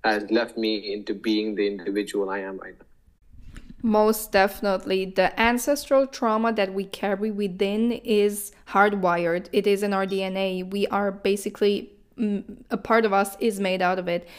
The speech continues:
Speaker 2: And I think that it is, first of all, very important to acknowledge the first seven years of your life, as you said. I love the concept because I also read something about that our lives are,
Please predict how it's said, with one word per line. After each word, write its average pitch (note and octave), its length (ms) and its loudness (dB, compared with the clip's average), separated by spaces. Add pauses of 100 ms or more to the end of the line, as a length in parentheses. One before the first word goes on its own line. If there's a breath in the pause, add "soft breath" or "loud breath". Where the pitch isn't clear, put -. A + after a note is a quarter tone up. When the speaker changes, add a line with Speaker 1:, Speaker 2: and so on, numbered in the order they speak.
(220 loud breath)
Speaker 2:
And G3+ 400 2 (320)
I G#3 140 4
think C4 320 0
that G#3+ 340 2 (460 soft breath)
it G#3 100 6
is, G3+ 320 6 (180)
first A3 260 2
of G3+ 80 -6
all, F#3+ 120 4
very F#3 180 2
important A3 460 0
to G3 140 -2
acknowledge F3+ 720 -2 (120)
the - 120 -2
first G#3+ 280 0
seven G#3 240 0
years G3 220 -4
of G3 100 -4
your G3 120 2
life, F#3 240 0
as G3+ 180 -2
you G3+ 40 -6
said. G3 380 0 (240 loud breath)
I G3+ 80 4
love G3+ 220 4
the A3 80 2
concept G3+ 500 -4
because G3+ 460 -2
I G3+ 80 2
also A3+ 320 2
read A3 280 0
something A3 400 -4
about G3 540 0
that F3+ 420 -2
our G#3 220 2
lives G3 460 0 (540)
are, G#3 460 2